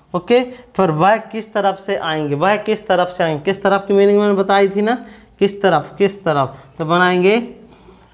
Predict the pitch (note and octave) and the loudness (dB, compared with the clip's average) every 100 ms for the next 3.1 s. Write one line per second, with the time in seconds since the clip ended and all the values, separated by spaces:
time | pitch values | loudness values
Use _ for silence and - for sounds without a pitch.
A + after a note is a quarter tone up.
0 | D#3+ D3+ D3+ D3 D3 - _ _ _ _ | -8 -4 -2 -4 -6 -20 _ _ _ _
1 | _ _ _ _ F#3 - - F#3+ G#3 G#3+ | _ _ _ _ -20 -12 0 2 2 0
2 | D3+ G3 G3+ G3+ G3+ G3+ E3+ E3+ E3+ F3 | -2 2 4 4 2 0 -2 0 2 0
3 | A3+ | -2